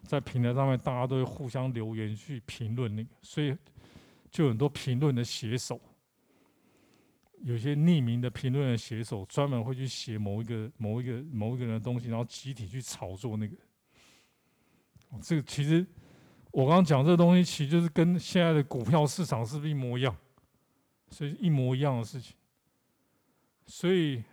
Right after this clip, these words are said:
N-，N F T这批艺术家没有他们讲的那么清高。那唯-，唯-，唯一，唯一会打动每个人的就是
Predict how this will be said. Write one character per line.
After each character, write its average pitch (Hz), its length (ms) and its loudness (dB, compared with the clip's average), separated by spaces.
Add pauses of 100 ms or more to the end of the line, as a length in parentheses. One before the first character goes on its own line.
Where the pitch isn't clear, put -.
N-，N 185 640 0
F 143 120 -2
T 180 200 -4
这 170 200 -2
批 170 320 -4
艺 - 20 -2
术 156 220 -6
家 156 160 2
没 147 180 2
有 127 140 0
他 - 200 -6
们 151 160 -2
讲 110 200 -4
的 110 80 -4
那 139 80 -4
么 131 80 -2
清 123 340 -4
高。 117 260 -4 (680)
那 165 120 -2 (120)
唯-， 151 200 0
唯-， 160 400 2 (100)
唯 151 200 4
一， 185 320 0 (520)
唯 151 180 2
一 175 120 2
会 175 140 2
打 117 260 -2
动 156 200 2
每 120 200 0
个 123 80 -2
人 120 180 -2
的 127 60 -2
就 143 80 -4
是 139 240 -6